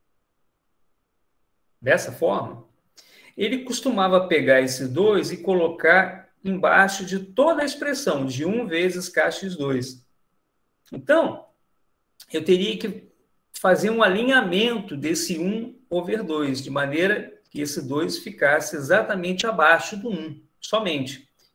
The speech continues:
e não do K vezes x dois. Então, em versões anteriores do, do math,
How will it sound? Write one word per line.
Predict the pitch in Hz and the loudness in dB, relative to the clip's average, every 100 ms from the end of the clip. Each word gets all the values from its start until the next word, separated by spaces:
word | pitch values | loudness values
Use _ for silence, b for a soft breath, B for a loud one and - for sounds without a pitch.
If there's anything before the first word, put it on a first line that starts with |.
| - | -10
e | 151 | -4
não | 156 180 | -2 -2
do | 196 | -2
K | 190 151 | 2 4
vezes | 151 147 156 | 4 2 -6
x | 156 196 | -6 -6
dois. | 175 120 127 | -4 -4 -4
Então, | 143 247 | -2 0
em | 294 | 0
versões | 247 160 - 190 180 | 0 -2 -2 -2 -2
anteriores | 160 143 120 127 165 220 151 117 | -4 -6 -6 0 6 6 4 -4
do, | 117 - | -8 -10
do | 113 | -10
math, | 110 165 190 | -4 -4 -4